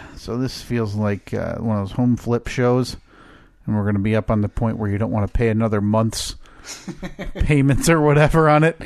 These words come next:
Speaker 1: So you're gonna have to dump it. You've had this thing for a while, Steve.
Speaker 2: Well, the, no, there's no payments on it.
Speaker 1: Right, 'cause you bought it. But yeah, the, yeah, but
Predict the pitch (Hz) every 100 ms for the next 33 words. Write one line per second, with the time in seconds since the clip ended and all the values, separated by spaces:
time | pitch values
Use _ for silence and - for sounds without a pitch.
0 | - - - - 117 117 120 117 104 123
1 | 120 135 135 160 233 403 392 349 381 277
2 | 302 254 294 302 - 135 123 127 165 170
3 | 175 180 190 170 160 147 156 - 117 104
4 | 101 101 98 _ _ 180 165 127 127 139
5 | 123 98 113 135 123 107 120 131 131 107
6 | 101 110 123